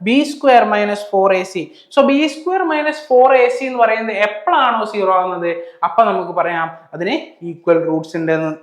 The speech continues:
പറയാം, അല്ലേ? ആ ഒരു കേസിലാണ് പറയുന്നത്. അങ്ങനെയാണെങ്കിൽ നമ്മൾ എന്ത് ചെയ്യണം? നമ്മൾ എ, നമുക്ക് എന്തറിയാം? എ, എന്റെ വാല്യൂ അറിയാം, ബിന്റെ വാല്യൂ അറിയാം, സിന്റെ വാല്യൂ അറിയാം.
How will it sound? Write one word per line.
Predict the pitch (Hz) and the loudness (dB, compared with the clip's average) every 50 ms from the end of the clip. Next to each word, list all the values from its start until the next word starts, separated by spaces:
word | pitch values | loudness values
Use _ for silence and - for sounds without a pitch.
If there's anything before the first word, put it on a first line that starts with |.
| _ - - | _ 0 2
പറയാം, | 180 185 165 - | 4 4 4 2
അല്ലേ? | - - - 208 220 202 170 - - - - - - _ _ _ _ _ _ _ _ _ _ - | 0 -4 0 2 4 4 4 2 -2 -6 -10 -14 -18 _ _ _ _ _ _ _ _ _ _ 0
ആ | 214 247 | 4 4
ഒരു | 269 254 | 4 4
കേസിലാണ് | 254 247 240 240 240 262 254 233 247 285 | 4 4 2 2 2 2 2 2 4 4
പറയുന്നത്. | 277 294 277 262 233 202 170 156 - - - - - - - - - | 6 6 6 6 4 4 2 -2 -4 -4 -10 -18 -20 -20 -14 -4 -2
അങ്ങനെയാണെങ്കിൽ | 214 262 277 277 254 247 247 247 240 247 214 | 2 4 6 6 6 4 2 2 2 0 2
നമ്മൾ | 196 196 220 233 | 2 4 4 4
എന്ത് | 233 226 226 247 | 2 2 0 0
ചെയ്യണം? | 226 254 233 226 220 214 214 - - - - - - 170 | 4 4 4 6 6 4 2 0 -6 -10 -16 -14 -6 -4
നമ്മൾ | 175 202 220 262 349 392 - - - - - | 0 2 4 4 4 4 2 -4 -10 -8 -2
എ, | 180 190 220 233 - - - | 2 4 4 4 2 2 2
നമുക്ക് | 190 196 208 196 233 | 2 4 4 4 4
എന്തറിയാം? | 233 226 226 226 - 202 214 220 233 240 226 226 220 220 226 226 - - - - 175 | 4 4 4 2 0 0 0 4 4 6 6 8 6 6 4 2 -2 -8 -10 -4 0
എ, | 185 190 185 185 185 180 - - 185 190 | 2 4 6 6 4 4 2 2 2 2
എന്റെ | 214 233 240 | 4 6 6
വാല്യൂ | 226 214 214 202 202 | 6 6 6 6 4
അറിയാം, | 190 190 202 233 240 214 196 175 | 4 4 2 2 0 -2 -6 -4
ബിന്റെ | 185 214 233 233 226 | -2 -2 0 2 4
വാല്യൂ | 214 196 196 190 185 | 4 6 6 6 4
അറിയാം, | 185 202 226 240 240 - - | 4 2 0 0 -4 -6 -2
സിന്റെ | 302 311 311 269 220 | -2 0 2 4 4
വാല്യൂ | 196 185 185 170 | 4 4 4 4
അറിയാം. | 160 160 147 | 2 2 0